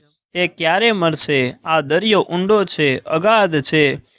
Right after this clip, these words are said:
તેમજ રાવણ કૈલાસ પર્વતને ઉઠાવનારો છે. લંકા નામનો તેમનો વિશાળ કિલ્લો છે. વળી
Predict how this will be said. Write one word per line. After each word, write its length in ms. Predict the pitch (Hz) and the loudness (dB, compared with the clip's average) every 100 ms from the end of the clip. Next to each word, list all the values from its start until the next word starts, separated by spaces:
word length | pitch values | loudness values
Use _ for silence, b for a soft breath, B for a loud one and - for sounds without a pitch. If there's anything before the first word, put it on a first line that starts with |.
| b b | b b
તેમજ 380 | - 170 170 139 | -6 -2 0 0
રાવણ 400 | 147 160 190 185 | 0 2 2 2
કૈલાસ 640 | 165 170 185 214 196 - - | 0 -2 0 2 2 2 0
પર્વતને 600 | 190 214 196 180 175 175 | -4 0 0 -2 0 2
ઉઠાવનારો 800 | 143 143 190 202 202 185 170 160 | 0 0 -2 0 2 2 2 2
છે. 400 | - 151 135 139 - _ _ - | 0 0 0 -2 -8 _ _ -6
લંકા 440 | 156 190 196 180 | -2 -2 0 0
નામનો 400 | 175 170 170 165 | 0 0 0 -2
તેમનો 380 | 156 180 185 170 | -2 -2 -2 -2
વિશાળ 500 | 139 143 202 208 185 | -2 -2 0 2 0
કિલ્લો 460 | 165 180 196 202 165 | -2 -4 0 2 0
છે. 380 | - 151 135 127 - _ b _ - | 0 0 0 0 -8 _ b _ -4
વળી 300 | 170 180 | 0 0